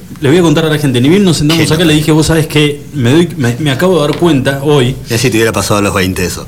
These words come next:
Speaker 1: Que no es, nah, no me importa nada.
Speaker 2: <laughs>
Speaker 1: Eh, que no es, no es gripe, no es covid, es, es alergia. Te-, soy alérgico. Ese es el problema que tengo. El año pasado me hice tratar y este año me olvidé. Y además porque veníamos charlando recién con, con Adriel en el auto,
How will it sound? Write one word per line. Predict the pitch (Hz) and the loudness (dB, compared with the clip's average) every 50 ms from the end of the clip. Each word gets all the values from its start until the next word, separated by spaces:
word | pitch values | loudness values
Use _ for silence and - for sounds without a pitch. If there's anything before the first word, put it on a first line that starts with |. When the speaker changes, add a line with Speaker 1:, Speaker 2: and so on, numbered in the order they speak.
| - | -10
Speaker 1:
Que | - - 123 | -4 0 2
no | 147 160 | 2 2
es, | 160 151 - - 120 | 2 0 -4 -6 -6
nah, | 127 120 - - | -6 -6 -6 -6
no | - 107 | -6 -4
me | 104 107 | -2 -2
importa | 98 90 98 95 107 101 | -2 -2 -2 -2 0 0
nada. | 104 98 90 87 - | 0 0 -2 -2 -2
Speaker 2:
<laughs> | 208 - - - - - - - - - - | -4 -4 -6 -12 -14 -12 -8 -8 -8 -8 -4
Speaker 1:
Eh, | - 147 135 135 127 123 120 117 113 110 110 110 110 - - - - - - - - - - - - - - - | -2 0 2 2 4 4 4 4 2 2 0 -2 -4 -6 -10 -16 -18 -18 -18 -18 -20 -20 -20 -20 -20 -18 -12 -6
que | - 127 | -2 0
no | 123 139 160 180 | 2 2 4 4
es, | 208 196 180 - - - | 2 2 0 -2 -8 -4
no | 156 131 151 | 0 2 2
es | 170 143 | 2 4
gripe, | 143 165 185 185 185 170 160 117 127 | 2 2 2 4 2 2 2 0 -2
no | 123 135 156 | -2 0 -2
es | 160 156 | -2 -2
covid, | - 147 127 135 151 156 147 135 120 120 - | -2 -2 0 2 2 2 2 0 -2 -6 -10
es, | - 143 123 - - | -12 -12 -10 -4 -4
es | 170 156 - | -4 -2 -2
alergia. | 151 131 143 170 185 - 131 - - 104 92 92 - - | -2 0 0 0 0 0 -2 -6 -6 -8 -8 -8 -8 -4
Te-, | - 165 156 143 120 | -4 -2 -2 -2 -4
soy | - - 165 170 165 | -4 -2 0 0 2
alérgico. | 135 147 190 180 - - 113 - - 95 90 - | 2 2 2 0 0 -2 -6 -6 -6 -8 -6 -4
Ese | 165 175 - 160 | -4 -2 0 2
es | 127 | 0
el | 120 110 | 0 2
problema | 120 110 120 120 117 | 2 0 2 2 2
que | 113 | 2
tengo. | 131 180 185 151 | 2 2 2 2
El | 127 | 2
año | 147 165 156 117 | 0 0 0 -2
pasado | 123 117 - 175 175 | -2 -2 0 0 0
me | 135 139 160 | 2 2 0
hice | 151 - 127 | 0 0 -2
tratar | 113 117 113 113 196 190 135 95 87 113 | 0 -2 0 0 0 0 0 -2 -4 -4
y | 117 | -4
este | 123 120 151 | -4 -2 0
año | 160 170 175 | 0 2 2
me | 139 117 | 2 0
olvidé. | 110 113 131 156 175 180 175 180 - - - - - - - - - - - - - - - | 0 2 2 4 4 4 2 0 -4 -10 -16 -18 -18 -18 -18 -18 -18 -18 -18 -18 -18 -10 -2
Y | - | 0
además | 135 135 147 160 170 170 - | 0 2 2 2 2 2 0
porque | - - 117 - 123 120 117 117 139 123 113 | -2 -4 -2 -2 -4 -4 -4 -6 -10 -8 -2
veníamos | 110 113 123 139 147 139 120 - | -2 0 0 0 0 0 -2 -2
charlando | 127 123 131 147 139 123 113 107 | -2 -2 0 0 0 0 0 -2
recién | 110 107 117 123 | -2 -4 -4 -4
con, | 117 123 117 110 104 104 104 104 104 | -4 -4 -4 -4 -4 -4 -6 -6 -6
con | - 117 107 104 104 | -6 -6 -4 -2 0
Adriel | 107 117 131 135 131 127 | 2 2 2 4 2 2
en | 127 139 | 2 2
el | 147 | 2
auto, | 139 123 110 104 127 139 | 2 2 0 0 -2 -4